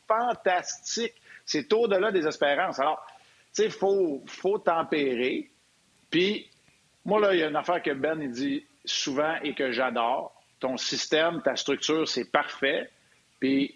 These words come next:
c'est comme la bonne vieille expression, un plan de match, c'est excellent jusqu'à temps que tu manges une claque sur la margoulette. Ben, c'est ça. Fait que ton système, ta structure, c'est excellent jusqu'à temps que ça brise. Puis là, quand ça brise, comment que tu, comment tu réagis à tout ça ?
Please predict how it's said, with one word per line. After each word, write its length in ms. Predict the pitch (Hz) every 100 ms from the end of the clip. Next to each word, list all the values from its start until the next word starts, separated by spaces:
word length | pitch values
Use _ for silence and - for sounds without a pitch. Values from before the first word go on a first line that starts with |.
| -
c'est 180 | - 135
comme 160 | 165
la 80 | 165
bonne 200 | 143 147
vieille 140 | 143 143
expression, 640 | - 131 131 - 147 -
un 120 | 151
plan 220 | 131 143 139
de 60 |
match, 200 | 143 151
c'est 60 | 143
excellent 280 | 127 135 143
jusqu'à 180 | 143 131
temps 120 | 139
que 60 |
tu 60 | 139
manges 120 | 135
une 100 | 120
claque 180 | 123 127
sur 100 | 127
la 60 | 120
margoulette. 500 | 120 104 110 127 - _ _ _ _
Ben, 180 | - 117
c'est 160 | 113 123
ça. 140 | - 123 - -
Fait 100 | 127
que 60 |
ton 160 | - 131
système, 480 | - - - 185 208
ta 100 | 143
structure, 320 | 139 120 175
c'est 120 | -
excellent 340 | 151 - 139 202
jusqu'à 200 | - 156
temps 100 | 175
que 60 |
ça 120 | -
brise. 360 | 143 143 127 -
Puis 100 | -
là, 60 | 156
quand 160 | 175
ça 180 | 180 151
brise, 360 | 135 139 202 -
comment 320 | 147 147 190
que 100 | -
tu, 380 | - 147 139 135 _ _ _ _ _
comment 220 | - 151 160
tu 200 | - 151
réagis 540 | 131 143 135 117 143
à 60 | 127
tout 140 | -
ça ? 200 | - 139